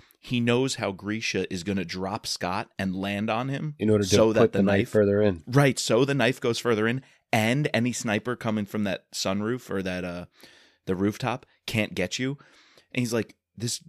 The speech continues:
Speaker 1: this dude is doing everything right, even better than I might be doing it in this situation.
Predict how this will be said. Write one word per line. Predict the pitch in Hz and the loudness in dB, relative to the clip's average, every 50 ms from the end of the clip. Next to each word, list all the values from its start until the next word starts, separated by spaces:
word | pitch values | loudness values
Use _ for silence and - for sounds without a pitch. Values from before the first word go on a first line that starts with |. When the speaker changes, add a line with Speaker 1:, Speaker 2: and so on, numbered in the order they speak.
| - | -6
Speaker 1:
this | - 123 117 - | -6 -4 -4 -2
dude | - 135 139 123 | -2 -2 0 0
is | 117 98 87 | -2 -2 -2
doing | 110 110 101 92 - - _ | -2 -2 -2 -2 -4 -6 _
everything | 101 104 92 101 110 110 - - 98 95 | -6 -6 -4 -4 -4 -4 -4 -4 -4 -4
right, | 87 92 98 95 87 - - | -2 -2 -2 -2 -2 -4 -8
even | - 98 101 98 98 87 | -6 -6 -4 -4 -2 -2
better | 98 98 95 95 98 | -2 -2 0 -2 -2
than | 92 90 95 | -4 -4 -4
I | 95 95 98 | -2 -2 -2
might | 95 92 92 82 | -2 -4 -6 -4
be | 90 90 | -6 -6
doing | 82 92 92 92 90 87 | -6 -6 -6 -6 -4 -6
it | 85 58 | -6 -6
in | 71 | -6
this | 95 85 - | -4 -4 -4
situation. | - 90 - 92 87 90 87 - - 80 87 87 | -4 -4 -4 -4 -4 -4 -4 -6 -6 -8 -10 -12